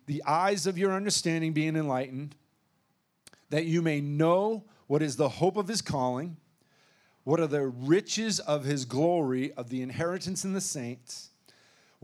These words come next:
and what is the exceeding greatness of his power towards us who believe, according to the working of his mighty power," right? "Which he worked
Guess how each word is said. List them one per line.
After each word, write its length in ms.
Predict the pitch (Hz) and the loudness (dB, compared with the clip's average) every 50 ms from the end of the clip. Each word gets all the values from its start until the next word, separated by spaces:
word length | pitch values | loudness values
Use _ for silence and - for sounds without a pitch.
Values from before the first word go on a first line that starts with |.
| 135 - - - | -14 -12 -6 -2
and 160 | 170 165 160 | 0 0 2
what 160 | 156 160 151 | 2 0 0
is 140 | 160 147 131 | 0 -2 0
the 140 | 123 151 147 | 0 0 0
exceeding 680 | 147 147 - - - - 208 214 226 226 233 226 226 220 | 0 0 0 0 0 0 0 -2 -2 -2 -2 -2 -2 0
greatness 640 | 185 160 170 202 196 190 196 165 143 135 - - | 0 2 2 2 2 0 -2 -6 -4 -2 0 0
of 80 | 151 139 | 0 0
his 120 | 156 147 | 0 -2
power 480 | 151 - - 175 175 185 170 151 139 131 | -4 -4 -2 0 2 2 2 2 2 0
towards 320 | 127 - 151 156 156 139 | -2 0 0 0 2 2
us 220 | 156 160 151 - - | 2 0 0 0 -2
who 100 | 160 156 | -2 0
believe, 560 | 131 156 160 175 190 180 143 123 107 - - - - - - - _ _ - | 0 2 2 2 2 2 0 -2 -2 -8 -14 -20 -20 -20 -20 -20 _ _ -6
according 640 | 160 151 - - - 180 180 190 214 220 233 226 | -6 -6 -6 -2 2 4 4 4 4 2 0 -2
to 160 | - - 208 | 0 0 0
the 120 | 202 196 208 | 2 4 4
working 720 | 185 165 160 185 185 180 175 - 147 139 135 143 151 147 147 - - - - - - - - | 4 4 4 4 2 2 -2 -4 -4 -2 -2 -2 -2 -4 -6 -10 -20 -20 -20 -20 -8 0 2
of 140 | 151 151 | 4 6
his 200 | 143 156 160 143 | 6 6 4 4
mighty 320 | 131 147 151 151 147 151 147 | 4 4 4 4 4 2 2
power," 480 | 147 - 156 156 156 147 117 92 87 - - _ _ - _ _ _ _ - - - - - _ _ _ _ _ _ _ _ _ _ _ _ _ _ _ _ - - | 2 2 2 2 4 2 2 0 -4 -10 -20 _ _ -20 _ _ _ _ -18 -18 -18 -18 -20 _ _ _ _ _ _ _ _ _ _ _ _ _ _ _ _ -14 -6
right? 340 | - 131 131 143 156 165 - _ _ _ _ _ _ _ _ _ _ _ _ _ - - | 0 2 2 2 2 0 -6 _ _ _ _ _ _ _ _ _ _ _ _ _ -12 -2
"Which 220 | - 151 175 170 - | 6 6 6 8 8
he 200 | - - 202 214 | 6 6 6 6
worked 540 | 202 170 165 156 156 175 - - - - | 4 6 6 4 4 0 -2 -6 -12 -10